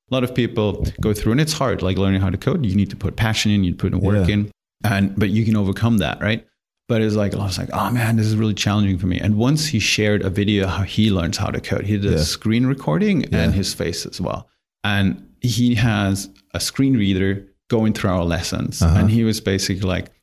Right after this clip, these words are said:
Speaker 1: "Here's how this works for me." He took one paragraph and I could see it and read it on the
Speaker 2: Wow.
Speaker 1: screen. And he was like,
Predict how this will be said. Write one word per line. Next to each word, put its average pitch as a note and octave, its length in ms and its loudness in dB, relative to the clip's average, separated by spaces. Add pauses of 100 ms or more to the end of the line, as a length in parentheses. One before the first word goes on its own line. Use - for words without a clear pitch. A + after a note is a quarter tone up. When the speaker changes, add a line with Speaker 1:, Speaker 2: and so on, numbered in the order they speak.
Speaker 1:
"Here's D#3 220 -2
how G2+ 160 0
this F#2+ 160 0
works A2 300 -2
for E2+ 80 -2
me." C2 180 -2
He F#2+ 140 -2
took G2 260 -4
one A2 160 0
paragraph A#2 580 -4 (400)
and G2 380 2 (400)
I A2+ 80 -2
could A#2 240 -6
see A#2+ 240 0
it A2 80 0
and F2+ 260 0
read G#2 200 2
it E2 120 -2
on F2+ 200 0
the E2 80 0
Speaker 2:
Wow. D#2+ 180 2
Speaker 1:
screen. D#2+ 320 2 (260)
And A2 180 0
he A2 120 2
was G2+ 140 0
like, F#2+ 260 -4